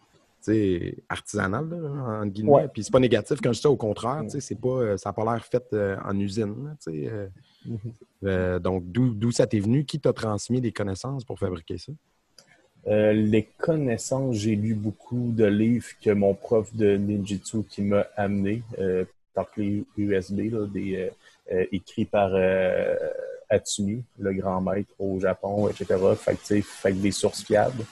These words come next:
Speaker 2: Euh, par la suite, éventuellement, tu sais, j'ai quand même un bon esprit critique puis une bonne, euh, source d'analyse moi-même. Donc, euh, qu'est-ce qui faisait en sorte que j'aimais plus un arbre qu'un autre ?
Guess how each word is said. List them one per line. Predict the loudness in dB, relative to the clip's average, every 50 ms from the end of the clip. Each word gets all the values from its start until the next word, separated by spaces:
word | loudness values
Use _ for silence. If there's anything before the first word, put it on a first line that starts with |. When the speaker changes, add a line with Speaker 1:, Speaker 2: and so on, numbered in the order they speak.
| -16 -20 -20 -20 -20 -20 _ _ _ _ -16 -12 -2 2
Speaker 2:
Euh, | 6 6 8 8 10 10 10 10 8 8 8 8
par | 6 8 8
la | 8 8 6
suite, | 6 4 4 4 6 6
éventuellement, | 6 6 6 4 4 4 4 6 6 6 6 6 6 4 4
tu | 0
sais, | 0 4 4 6 6 6
j'ai | 4 2 4
quand | 4 4
même | 6 6 6 6 6
un | 6
bon | 6 6 6 6 6 6 6 4 2 0 -2 -2 -2
esprit | -2 -2 -2 -6 -10 -10 -10
critique | -6 2 2 2 2 2 0 2 4 4 4 4 -2 -8 -2
puis | 2 2 4 4
une | 4 4 4
bonne, | 6 6 6 6 6 6
euh, | 4 4 2 0 -4 -14 _ _
source | -4 -2 -2 -2 -2 -4 -6 -4
d'analyse | 0 2 2 4 4 4 4 4 4 2 2 0 0
moi-même. | 0 2 2 4 4 4 2 2 2 0 0 0
Donc, | 2 2 2 2 2 0 0 0
euh, | 2 2 2 2
qu'est-ce | 2 2 2 2
qui | 0
faisait | 0 2 4 4
en | 4 2 2
sorte | 2 2 2 2 2
que | 2 0
j'aimais | 2 2 2 2 2 2 0 -2 _ -2
plus | 0 0 0 0 -4 -6 -2
un | -2 0 2 2
arbre | 2 0 0 0 -2
qu'un | -2 -2 0 2
autre ? | 2 2 2 0 -8